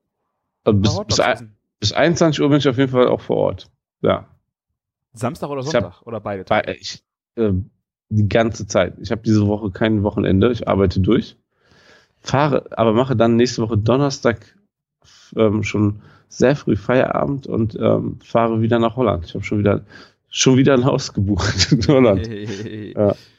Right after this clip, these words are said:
Speaker 1: Es geht einem sehr leicht von der Hand. Macht auch sehr viel Spaß.
Speaker 2: Sehr schön.
Speaker 1: Ja.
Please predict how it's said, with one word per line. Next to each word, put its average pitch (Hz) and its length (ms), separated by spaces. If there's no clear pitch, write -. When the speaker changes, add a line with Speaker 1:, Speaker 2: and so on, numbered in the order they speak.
Speaker 1:
Es - 160
geht 123 140
einem 113 160
sehr 113 140
leicht 104 260
von 104 120
der 95 100
Hand. 92 280
Macht 92 160
auch - 100
sehr 92 120
viel 92 160
Spaß. - 440
Speaker 2:
Sehr 104 380
schön. - 500
Speaker 1:
Ja. - 140